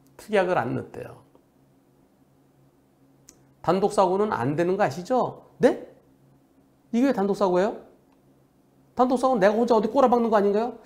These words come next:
아, 근데 단독 사고의 개념에요. 단독 사고라는 것은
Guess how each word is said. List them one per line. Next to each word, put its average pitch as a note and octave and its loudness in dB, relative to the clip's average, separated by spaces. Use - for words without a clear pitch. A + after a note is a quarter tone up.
아, G3 0
근데 G#3+ -4
단독 A3 -2
사고의 A#3 -2
개념에요. F#3+ 0
단독 A3 -4
사고라는 G#3+ -2
것은 G3+ -2